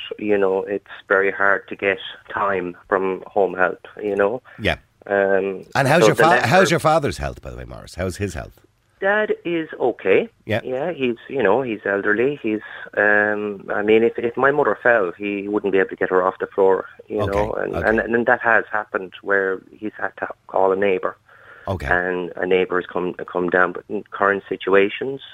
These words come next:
Speaker 1: who do you call?
Speaker 2: And,
Speaker 1: You
Speaker 2: and I
Speaker 1: know?
Speaker 2: suppose the big problem is, you know, the things that she,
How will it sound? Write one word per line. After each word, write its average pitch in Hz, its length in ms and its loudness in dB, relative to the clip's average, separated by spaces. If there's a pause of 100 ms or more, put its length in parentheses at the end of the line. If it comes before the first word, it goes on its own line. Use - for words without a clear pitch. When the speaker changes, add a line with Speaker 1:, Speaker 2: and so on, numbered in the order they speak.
(120)
Speaker 1:
who 117 140 -6
do 120 80 -6
you 120 60 -2
call? 73 320 0 (560)
Speaker 2:
And, 113 180 0
Speaker 1:
You 110 60 -2
Speaker 2:
and 110 80 -4
I 110 100 4
Speaker 1:
know? 117 120 4
Speaker 2:
suppose 113 200 0
the 110 80 -2
big 117 100 -2
problem 92 360 0
is, 85 200 -2
you 95 120 -4
know, 92 160 -2
the 95 100 -8
things 156 280 -4
that 110 120 -4
she, 104 220 -6